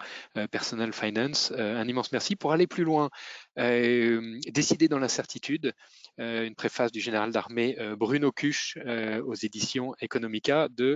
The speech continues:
euh, euh, du général Vincent Desportes. Et puis, euh, Transformer la banque, euh, de, euh, Bernard Roman et d'Alain, euh, Chibozo. Bernard Roman, je crois qu'il était, euh, député. Euh,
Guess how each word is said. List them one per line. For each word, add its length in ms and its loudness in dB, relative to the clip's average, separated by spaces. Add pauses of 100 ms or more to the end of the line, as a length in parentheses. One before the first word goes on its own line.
(140)
euh, 400 -4 (600)
euh, 600 -4
du 120 -8
général 300 0
Vincent 260 -4
Desportes. 540 0 (600)
Et 100 4 (140)
puis, 360 2
euh, 360 6
Transformer 460 2
la 120 4
banque, 420 -2
euh, 600 -6 (380)
de, 280 4
euh, 140 -2
Bernard 400 -4
Roman 360 -4
et 120 -4
d'Alain, 420 -2 (100)
euh, 640 -4
Chibozo. 540 -2
Bernard 300 -4
Roman, 180 -10
je 60 -16
crois 100 -16
qu'il 100 -12
était, 200 -4
euh, 100 -8
député. 460 0 (640)
Euh, 720 4